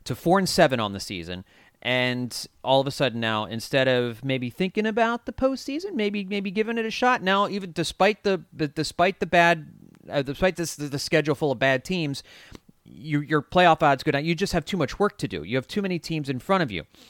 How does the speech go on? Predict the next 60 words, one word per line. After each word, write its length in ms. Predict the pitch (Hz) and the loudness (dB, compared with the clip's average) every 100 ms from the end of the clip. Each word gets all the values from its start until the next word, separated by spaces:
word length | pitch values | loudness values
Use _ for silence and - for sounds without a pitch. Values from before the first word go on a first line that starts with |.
| _ | _
Even 240 | - 196 185 | -4 0 0
if 180 | 202 - | 0 -2
the 80 | |
bottom 360 | 139 135 135 131 | 2 4 4 2
of 120 | 117 | -2
the 140 | 120 110 | 0 0
N 100 | 107 | 0
F 140 | 101 | -2
C, 400 | - 117 104 92 - - _ - | -2 -2 0 -4 -8 -20 _ -4
or 120 | 120 | 0
the 80 | 110 | 0
middle 300 | 123 170 156 | 2 4 4
of 100 | 101 | 2
the 100 | 95 | -4
N 100 | 85 | -4
F 100 | 87 | -6
C, 200 | - 95 | -6 -4
I 80 | 90 | -2
guess, 240 | 95 95 | -4 -6
is 140 | 95 - | -8 -8
kind 220 | - 123 | -6 -4
of 80 | 95 | -6
flawed, 480 | - 156 123 98 92 - - _ | 2 4 6 2 -2 -20 -20 _
it's 180 | - - | -10 -4
just 220 | 143 123 | -2 -2
too 140 | - 139 | -2 -2
much 240 | 113 - | -2 -2
work. 220 | 117 - | -2 0
So, 220 | - 160 - - - - - - | 4 4 2 -12 -20 -20 -6 2
uh, 220 | 139 127 | 2 4
as 200 | 165 214 | 6 6
we 100 | 247 | 6
look 160 | 247 254 | 4 4
at 100 | 233 | 6
this, 300 | 220 202 - | 4 4 0
as 200 | - 165 | 0 2
we 80 | 185 | 6
look 140 | 226 | 6
at 60 | 269 | 6
this 180 | 226 - | 0 0
Eagles-Saints 540 | 170 160 139 139 120 | -2 -2 -2 -2 -4
series, 320 | - 107 131 143 | -4 -2 -2 -6
these 200 | 220 - | -8 -4
guys 200 | 240 - | -4 -2
play 200 | 214 202 | 0 0
each 120 | 214 | 0
other 140 | 180 | -2
quite 260 | - 160 180 | 2 2 2
a 40 | |
bit. 240 | 143 127 - - - | 2 2 0 -20 -10
The 200 | 175 196 | -6 -4
Eagles 280 | 254 269 175 | 0 0 2
lead 220 | 233 254 | 0 0
the 60 | 190 | 2
regular 320 | 160 147 135 | 2 0 -2
season 420 | - 143 131 120 | -4 -4 -4 -4
series 380 | 110 123 113 120 | -6 -4 -4 -4
seventeen 540 | - 156 151 - 147 120 | 0 0 0 -6 -6 -6
to 80 | |
twelve. 480 | - 143 127 165 185 | -4 0 2 2 -2